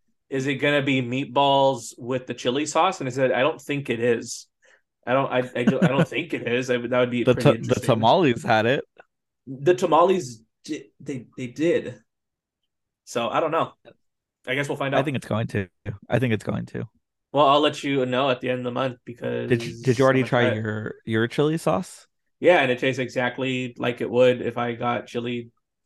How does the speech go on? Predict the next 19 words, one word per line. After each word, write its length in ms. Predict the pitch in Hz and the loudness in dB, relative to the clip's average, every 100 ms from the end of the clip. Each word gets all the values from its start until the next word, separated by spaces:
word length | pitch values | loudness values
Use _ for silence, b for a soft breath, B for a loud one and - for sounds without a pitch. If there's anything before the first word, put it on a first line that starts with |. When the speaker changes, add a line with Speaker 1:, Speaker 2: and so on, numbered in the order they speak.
| - | -10
Speaker 1:
anything 560 | 117 123 127 123 120 120 | -8 -8 -8 -10 -10 -8
at 140 | 123 - _ _ | -10 -10 _ _
the 220 | 120 127 | -8 -6
Wiener 180 | 123 131 | -6 -8
Schnitzel. 420 | 127 117 123 127 _ _ _ - | -8 -10 -10 -12 _ _ _ -2
Speaker 2:
I 100 | 120 | 0
really 340 | 117 156 190 | 4 4 4
wanna 280 | 139 135 113 | 4 2 2
know, 260 | 113 113 | 2 2
like, 280 | 107 107 104 _ _ _ - | 2 -2 -4 _ _ _ -8
I 60 | |
really 340 | 120 120 147 160 | -2 2 2 2
wanna 280 | 131 120 | 0 -2
know, 640 | 107 107 107 107 104 101 98 | -4 -4 -2 -2 -2 -4 -4
um, 640 | 110 107 104 98 101 113 123 _ _ _ _ _ _ _ _ _ _ _ | 0 2 0 -2 -8 -10 -12 _ _ _ _ _ _ _ _ _ _ _
I 160 | 123 113 | -4 0
almost 320 | 127 190 - | 0 -2 -6
feel 160 | 123 127 | -4 0
like 240 | 117 - | 0 -4